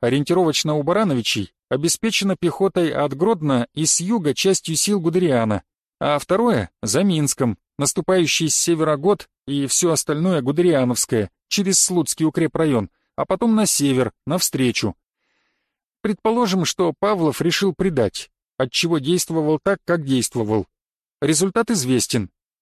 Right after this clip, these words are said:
Теперь будущий генерал всё переигрывает. Для того он для борьбы с Гудерианом выдвигает одну танковую дивизию из шестого мехкорпуса ближе к югу, чтобы удобнее мешать Гудериану.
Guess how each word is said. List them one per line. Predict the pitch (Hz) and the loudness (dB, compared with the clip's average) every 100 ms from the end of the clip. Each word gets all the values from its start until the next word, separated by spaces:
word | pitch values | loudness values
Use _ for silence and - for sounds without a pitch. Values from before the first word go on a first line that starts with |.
| _ _ _ | _ _ _
Теперь | 123 190 220 | -4 0 0
будущий | 190 196 - 190 | 0 0 0 -2
генерал | 143 160 151 180 | -2 -2 0 0
всё | 190 - 175 | 0 0 0
переигрывает. | 196 185 135 120 117 107 98 - _ _ | 0 0 0 2 2 0 -2 -12 _ _
Для | 135 120 | -4 -4
того | - 113 175 208 | -2 0 0 0
он | 139 208 185 | 0 0 0
для | 139 | 0
борьбы | 131 131 214 | 0 0 -2
с | 151 | 0
Гудерианом | 147 135 131 185 196 127 | 0 2 2 2 0 0
выдвигает | 151 151 143 190 196 | -2 -2 0 0 2
одну | 160 127 190 | 0 0 -2
танковую | 190 175 175 160 151 | 0 -2 0 0 0
дивизию | 131 151 220 170 180 156 | 0 0 0 0 0 0
из | |
шестого | 139 170 - 208 175 | 0 0 0 0 0
мехкорпуса | 151 165 - 220 214 214 180 | 0 -2 -2 -2 0 0 0
ближе | 120 175 190 220 | 0 -2 0 -4
к | |
югу, | - 143 170 147 151 120 _ | -4 0 2 4 2 0 _
чтобы | - 135 147 | -8 -4 -2
удобнее | 185 190 127 143 | 0 0 0 -2
мешать | 156 - 143 | -2 0 -2
Гудериану. | 120 147 165 151 107 98 | -2 -2 0 0 0 -4